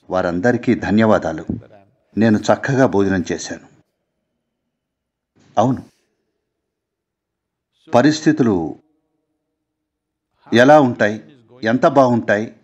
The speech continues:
లేదా ఎంత ఘోరంగా ఉంటాయన్నది మనకు తెలియదు. మనకు తెలియని వాటి గురించి మనం చిత్రించుకోవాల్సిన పని లేదు. కానీ ముఖ్యమైన విషయం ఏమిటంటే, మనం ఏ విధంగా సన్నద్ధమై ఉండాలంటే,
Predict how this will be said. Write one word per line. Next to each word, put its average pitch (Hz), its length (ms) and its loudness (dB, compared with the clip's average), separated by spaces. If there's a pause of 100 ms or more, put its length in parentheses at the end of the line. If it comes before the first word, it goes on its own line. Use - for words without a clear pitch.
లేదా 120 500 2
ఎంత 123 300 0
ఘోరంగా 143 560 2
ఉంటాయన్నది 117 580 2
మనకు 101 220 -2
తెలియదు. 92 440 -6 (100)
మనకు 147 240 2
తెలియని 165 380 2
వాటి 160 240 2
గురించి 156 360 0
మనం 131 280 2
చిత్రించుకోవాల్సిన 139 880 0
పని 107 260 0
లేదు. 98 220 -4 (580)
కానీ 127 200 4
ముఖ్యమైన 170 560 2
విషయం 120 300 0
ఏమిటంటే, 95 560 -6
మనం 151 200 6
ఏ 131 200 4
విధంగా 165 420 2
సన్నద్ధమై 135 600 2
ఉండాలంటే, 110 640 0